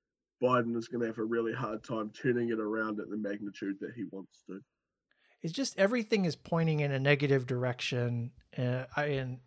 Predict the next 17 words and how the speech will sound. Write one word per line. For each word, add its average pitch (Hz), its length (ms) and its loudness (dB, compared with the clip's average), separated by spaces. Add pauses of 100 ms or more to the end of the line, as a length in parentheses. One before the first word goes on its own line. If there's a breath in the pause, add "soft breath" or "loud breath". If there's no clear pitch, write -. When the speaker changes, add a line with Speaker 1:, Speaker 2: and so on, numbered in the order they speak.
(180)
Speaker 2:
uh, 139 200 0 (100)
it's, - 260 -12 (460 soft breath)
it's - 140 -6
hard 190 240 8
to 151 80 2
see 156 300 0
how 143 280 8
any 151 340 2
discrete 147 600 0
decisions 131 460 4
that 135 100 2
happen 127 320 4
now 123 220 4
are 120 140 2
gonna 117 180 0
change 120 420 0
that. 117 260 -2